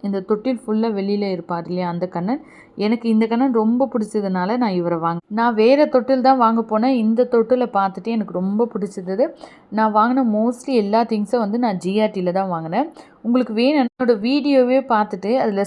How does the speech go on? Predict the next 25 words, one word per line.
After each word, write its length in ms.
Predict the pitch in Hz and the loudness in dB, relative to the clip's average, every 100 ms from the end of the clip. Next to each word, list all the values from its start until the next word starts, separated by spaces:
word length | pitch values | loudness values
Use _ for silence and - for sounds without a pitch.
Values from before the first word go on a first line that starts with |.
| - | -2
ஸ்கிரீன்ஷாட் 420 | 247 254 247 185 | -2 0 0 -2
எடுத்துட்டு 580 | 196 190 202 - 220 285 | -2 -2 -4 -6 -4 -2
நீங்க 220 | 240 190 | 0 -2
போய் 200 | 185 226 | -2 -2
கேட்டீங்கன்னா 460 | 226 214 196 175 214 220 | -2 -2 -2 -6 -2 -2
அவங்களே 260 | 190 208 | 0 0
ஆர்டர் 300 | 208 180 202 | 2 0 -2
பண்ணி 280 | 202 175 196 | -4 -6 -6
தருவாங்க. 440 | 190 170 165 156 156 269 - _ - - - - | -4 -2 -2 -4 -2 -2 -4 _ -20 -20 -20 -6
அ, 40 | 214 | -2
ஆர்டர் 560 | 208 160 202 233 262 254 | 0 4 4 4 2 -2
செஞ்சும் 380 | 220 220 262 226 | 0 2 2 2
தருவாங்க. 280 | 196 190 185 | 2 2 0
நம்மளுக்கு 300 | 185 220 240 208 | 0 0 -2 -2
பிடிச்ச 300 | 226 247 247 202 | -2 2 2 2
டிசைன்லயும் 540 | 208 226 226 220 220 190 | -2 -2 -2 0 -2 0
வந்து 160 | 226 | 2
அவங்க 220 | 262 190 180 | 2 2 -4
செஞ்சு 200 | 185 185 | -6 -2
தருவாங்க. 540 | 180 170 160 160 226 330 - - - - | -2 0 -2 0 0 0 -6 -20 -20 -10
அதே 160 | 214 277 | -4 -2
போல 200 | 233 262 | 0 0
இந்த 420 | 269 220 254 302 | 0 0 2 2
விளக்குலயும் 560 | 262 233 233 254 254 233 | 2 2 0 0 2 0
வந்-, 160 | 202 | -4